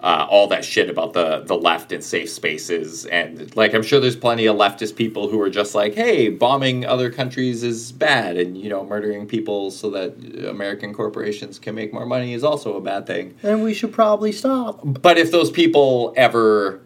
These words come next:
Speaker 1: uh, i-, once they get lumped in with, like, the radical left that believes in safe spaces and believes in this, like, radical, uh, gender pronoun bullshit,
Speaker 2: Yeah.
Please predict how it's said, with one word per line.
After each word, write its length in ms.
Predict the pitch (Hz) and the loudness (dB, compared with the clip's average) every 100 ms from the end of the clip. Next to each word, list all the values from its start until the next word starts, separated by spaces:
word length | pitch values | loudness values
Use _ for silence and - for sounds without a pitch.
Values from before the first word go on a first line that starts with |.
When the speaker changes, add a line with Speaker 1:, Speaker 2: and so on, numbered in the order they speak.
| - | 0
Speaker 1:
uh, 560 | 95 90 85 85 82 - _ _ _ _ _ _ - | 4 4 4 2 0 -4 _ _ _ _ _ _ -6
i-, 140 | 165 | -4
once 400 | 139 117 127 127 | -2 2 4 4
they 120 | 135 113 | 4 4
get 160 | 107 | 4
lumped 240 | 104 104 - | 4 2 2
in 160 | 101 | 0
with, 140 | 95 98 | -2 2
like, 180 | 92 | 2
the 80 | - | 2
radical 400 | 87 82 87 92 | 2 2 2 0
left 240 | 82 80 - | 2 2 0
that 120 | 85 | -2
believes 380 | 92 90 85 90 | -2 -4 -8 -10
in 60 | |
safe 240 | 87 82 78 | -4 -4 -4
spaces 560 | - 78 76 85 78 | -6 -6 -4 -10 -8
and 100 | 90 | -6
believes 340 | 90 87 85 85 | -4 -4 -6 -8
in 120 | 80 | -10
this, 180 | 80 - | -10 -6
like, 260 | 78 73 - _ | -6 -6 -16 _
radical, 880 | 92 90 80 82 92 82 80 76 71 - | -2 0 2 0 -2 -2 -2 -6 -8 -4
uh, 300 | 80 76 73 | 0 0 -2
gender 400 | 80 85 80 85 | -2 -2 -2 -4
pronoun 460 | - 82 78 78 80 | -2 -4 -2 -10 -8
bullshit, 360 | 78 - - | -10 -6 2
Speaker 2:
Yeah. 260 | 160 - | 4 4